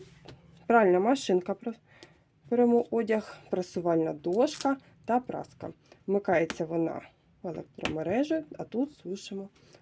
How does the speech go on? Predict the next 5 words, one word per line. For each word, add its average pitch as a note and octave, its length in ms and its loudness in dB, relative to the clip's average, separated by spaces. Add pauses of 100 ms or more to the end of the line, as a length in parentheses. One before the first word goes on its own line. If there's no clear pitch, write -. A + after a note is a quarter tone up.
одяг. E3+ 360 -4
Все G3 160 -4
так - 180 -6
гарненько E3 500 -2
ховається, D#3+ 960 -4